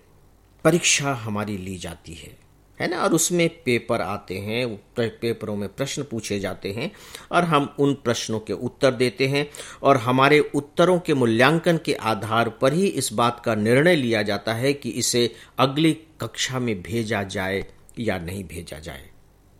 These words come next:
आप सब इससे गुजरे हुए हैं, हम सब लगभग, लगभग इससे गुजर-, गुजरते हैं।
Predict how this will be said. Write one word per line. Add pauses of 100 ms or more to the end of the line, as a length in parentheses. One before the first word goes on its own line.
(720)
आप
सब
इससे
गुजरे
हुए
हैं, (460)
हम
सब
लगभग,
लगभग
इससे (380)
गुजर-,
गुजरते
हैं।